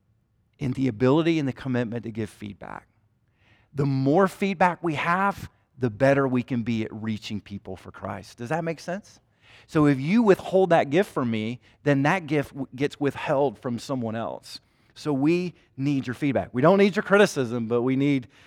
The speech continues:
your feedback. We need your encouragement and your feedback. All right, so here's the last, last thing I will say about this.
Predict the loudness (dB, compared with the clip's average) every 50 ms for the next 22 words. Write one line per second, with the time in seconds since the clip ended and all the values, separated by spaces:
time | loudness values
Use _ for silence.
0 | _ _ _ -6 -6 -4 -2 -2 0 0 2 2 2 4 4 4 4 4 2 0
1 | 0 0 -2 0 4 4 4 4 4 0 0 0 0 -2 -4 -4 -2 -4 -4 -6
2 | _ -10 -10 -8 -8 -10 -10 -10 -14 -16 _ _ _ _ _ -20 _ _ _ -4
3 | 0 2 2 0 0 -2 4 6 6 8 8 6 6 6 4 6 6 6 6 4
4 | 2 -4 -14 -12 0 4 4 4 4 4 -2 -4 -2 -2 -2 -2 -2 -2 0 0
5 | 2 0 0 -2 -2 -4 -4 -6 -6 -8 -14 -20